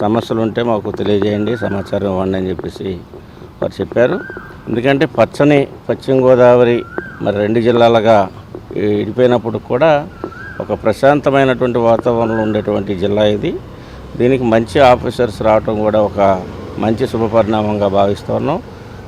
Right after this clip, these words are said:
మరి మంచి నైపుణ్యం ఉన్నటువంటి కలెక్టర్ గారు యాక్టివ్గా ప్రజా సమస్యలు తెలుసుకొని ఇటు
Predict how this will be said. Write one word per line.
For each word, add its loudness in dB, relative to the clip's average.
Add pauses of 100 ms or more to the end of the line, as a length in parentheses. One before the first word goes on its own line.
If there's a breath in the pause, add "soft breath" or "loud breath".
మరి -2
మంచి 0
నైపుణ్యం 0
ఉన్నటువంటి 0
కలెక్టర్ -4
గారు 0
యాక్టివ్గా 0 (180)
ప్రజా 4
సమస్యలు -2
తెలుసుకొని -4 (580 loud breath)
ఇటు -16